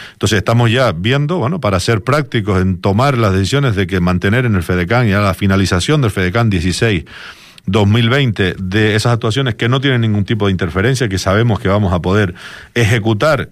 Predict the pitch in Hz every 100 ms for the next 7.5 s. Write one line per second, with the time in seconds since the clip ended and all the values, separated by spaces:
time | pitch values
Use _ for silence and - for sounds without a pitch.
0 | - 101 95 87 131 120 104 92 85 82
1 | 95 90 87 123 110 95 87 87 - 120
2 | 127 196 - - - - 104 107 190 -
3 | - 92 87 85 82 104 131 117 101 98
4 | 104 117 131 - 101 101 95 113 127 147
5 | 107 95 98 87 101 110 127 139 107 113
6 | 120 104 101 107 95 90 92 110 117 107
7 | 87 85 80 95 143